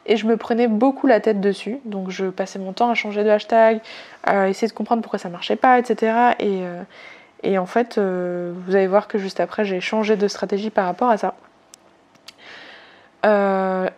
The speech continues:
et ce que j'ai fait de nouveau aussi, du coup, c'était, euh, l'analyse de mes stats un peu plus en profondeur. Donc là, je commençais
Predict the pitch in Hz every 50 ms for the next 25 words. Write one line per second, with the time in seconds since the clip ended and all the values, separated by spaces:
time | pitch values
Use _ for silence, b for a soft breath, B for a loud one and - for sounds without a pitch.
0 | _ _ _ _ _ _ _ _ _ _ _ _ _ _ _ _ - _ - -
1 | - - _ _ _ _ _ _ _ _ - _ _ - 208 - - - - 277
2 | 294 285 269 269 254 262 - - 247 233 208 196 196 220 247 226 233 247 233 208
3 | 202 - - - 247 254 214 190 185 - - 247 254 - - 208 190 - - 214
4 | 233 247 254 - - - 185 180 175 180 196 247 254 233 208 196 185 196 214 226
5 | 208 - 196 202 196 185 185 - - - 208 208 - - - - 202 202 208 -
6 | 240 233 214 196 - - 247 240 - 220 196 180 185 208 226 196 180 - - 220
7 | 226 214 196 190 - 196 185 185 185 - - 214 214 220